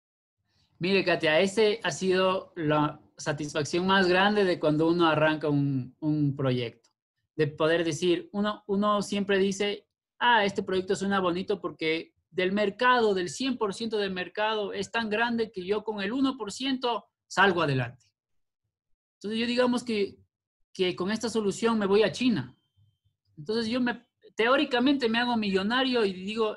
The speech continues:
"Este proyecto es viable en un año", porque es un montón de, el uno por ciento de, imagínense, diez billones de personas, ¿no? Nosotros fuimos por el otro lado. Es decir, ¿cómo nos podemos, cómo podemos hacer de dólar en dólar?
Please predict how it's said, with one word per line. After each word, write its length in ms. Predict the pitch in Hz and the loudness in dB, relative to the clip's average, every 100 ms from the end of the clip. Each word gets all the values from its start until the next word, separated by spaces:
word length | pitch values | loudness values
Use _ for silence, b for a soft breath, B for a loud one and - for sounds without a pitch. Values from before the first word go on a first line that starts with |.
| - | -6
"Este 240 | 214 208 151 | -8 -8 -6
proyecto 380 | 190 202 202 | -2 -2 -2
es 100 | 196 | -4
viable 560 | 175 170 185 190 190 - | -2 0 0 0 -4 -6
en 180 | 160 156 | -8 -6
un 200 | 165 170 | -4 0
año", 280 | 185 202 190 | 0 0 -2
porque 260 | 165 147 165 | -8 -8 -6
es 100 | 170 | -4
un 140 | 185 | -4
montón 400 | 185 156 147 214 | -2 0 2 0
de, 80 | 185 | 0
el 220 | 139 185 | -4 -4
uno 220 | 220 247 247 | -2 -2 -2
por 160 | 202 | -4
ciento 320 | - 226 214 | -4 -4 0
de, 80 | 208 | 0
imagínense, 500 | 196 185 214 208 185 | 0 -4 -10 -8 -6
diez 300 | 175 208 190 | 0 0 0
billones 420 | 185 175 190 185 | -4 0 0 0
de 80 | 165 | -4
personas, 640 | 160 131 135 - _ - - | -6 -8 -10 -20 _ -20 -10
¿no? 280 | 156 240 - _ _ _ _ _ _ _ _ _ _ _ | -8 -8 -12 _ _ _ _ _ _ _ _ _ _ _
Nosotros 420 | 190 240 285 277 | 2 2 2 0
fuimos 300 | 247 247 247 | 2 0 0
por 160 | - 185 | 2 2
el 120 | 170 | 4
otro 220 | 190 190 | 2 2
lado. 300 | 160 - - - - _ _ - | 0 0 -6 -20 -20 _ _ -8
Es 120 | 147 | -4
decir, 240 | 190 185 - | -4 -6 -4
¿cómo 300 | 196 226 254 | 0 0 2
nos 260 | 240 233 - | 0 -2 -4
podemos, 600 | - 165 170 202 214 196 - | -4 -2 0 0 -4 -6 -4
cómo 280 | 202 233 | -2 -2
podemos 340 | 196 190 208 190 | -4 -4 -2 -4
hacer 340 | 151 190 196 185 | -4 -4 -6 -4
de 140 | 156 147 | -2 0
dólar 340 | 170 208 202 | 2 2 0
en 140 | 160 | 0
dólar? 320 | 143 135 120 | 0 -2 -4